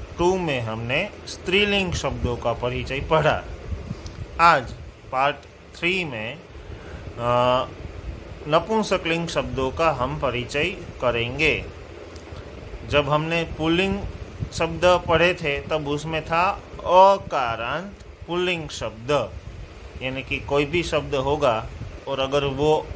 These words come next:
अ से end होता है तो वो अकारांत कहलाएगा, और अगर पुरुष जाति से बिलोंग करता है तो पुल्लिंग कहलाएगा।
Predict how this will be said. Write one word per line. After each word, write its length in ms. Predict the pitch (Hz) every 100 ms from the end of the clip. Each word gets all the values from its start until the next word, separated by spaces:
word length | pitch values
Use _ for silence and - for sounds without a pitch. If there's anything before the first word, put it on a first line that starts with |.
| -
अ 260 | 165 185 185
से 360 | - 170 160 131
end 280 | 135 143
होता 420 | 127 135 135 123 107
है 280 | 101 123 - - - - - - - - - 151
तो 100 | 147
वो 180 | 160
अकारांत 720 | 165 127 131 - 156 160 160
कहलाएगा, 800 | 151 143 156 160 165 165 180 220 - - - -
और 120 | 143
अगर 240 | 147 165 151
पुरुष 720 | - - - 170 180 185 -
जाति 300 | 143 147 190
से 180 | 175 160
बिलोंग 340 | 135 131 123
करता 340 | 120 113 120 107
है 260 | 117 175 - - -
तो 140 | 185 185
पुल्लिंग 500 | - 202 214 190 156
कहलाएगा। 680 | 120 113 107 95 92 95